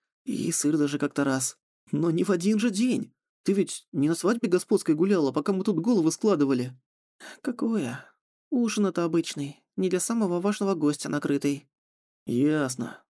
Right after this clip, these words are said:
Верно, что буржуи зато и воюют, чтобы вот так обжираться каждый божий день, пока мы пустой кашей перебиваемся?» Саша задумалась.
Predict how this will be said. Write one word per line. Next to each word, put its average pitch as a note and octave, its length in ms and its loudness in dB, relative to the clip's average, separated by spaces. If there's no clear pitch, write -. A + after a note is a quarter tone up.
Верно, G#3 320 2
что D3 180 0
буржуи E3 380 2
зато D3+ 240 0
и F#3 80 4
воюют, F3+ 400 2
чтобы C3+ 300 -2
вот - 180 -2
так F#3 200 0
обжираться D#3 520 0
каждый D3+ 320 2
божий D#3 240 2
день, D#3+ 360 0
пока A#3+ 200 0
мы A#3 160 4
пустой G#3+ 300 0
кашей G3+ 320 0
перебиваемся?» D#3+ 800 0
Саша - 400 -4
задумалась. C3+ 580 -2